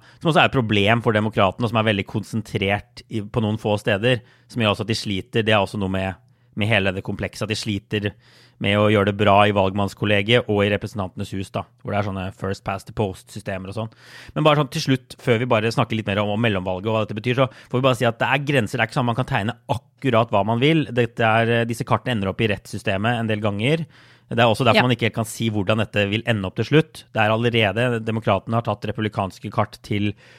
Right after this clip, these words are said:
Speaker 1: til domstolene og, og vice versa. Eh, og det er blant annet noen sånne regler på hvordan man behandler minoritetsgrupper som benyttes der. Det er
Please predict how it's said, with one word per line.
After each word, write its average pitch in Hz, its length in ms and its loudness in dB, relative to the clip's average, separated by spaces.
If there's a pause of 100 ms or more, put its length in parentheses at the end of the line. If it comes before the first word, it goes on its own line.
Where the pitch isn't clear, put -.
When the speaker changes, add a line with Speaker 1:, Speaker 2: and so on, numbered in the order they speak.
(120)
Speaker 1:
til 104 220 -2
domstolene 104 720 0
og, 107 260 2
og 113 120 0
vice 98 280 -4
versa. 131 380 0 (540)
Eh, 113 260 2
og 123 80 2
det 127 80 6
er 127 40 4
blant 151 200 4
annet 110 320 6
noen 123 160 0
sånne 120 100 2
regler 104 300 2
på 123 160 4
hvordan 113 540 2
man 117 180 0
behandler 110 320 0
minoritetsgrupper 110 920 -2 (340)
som 110 180 -2
benyttes 107 440 -4
der. 101 280 2 (500)
Det - 80 2
er 113 100 4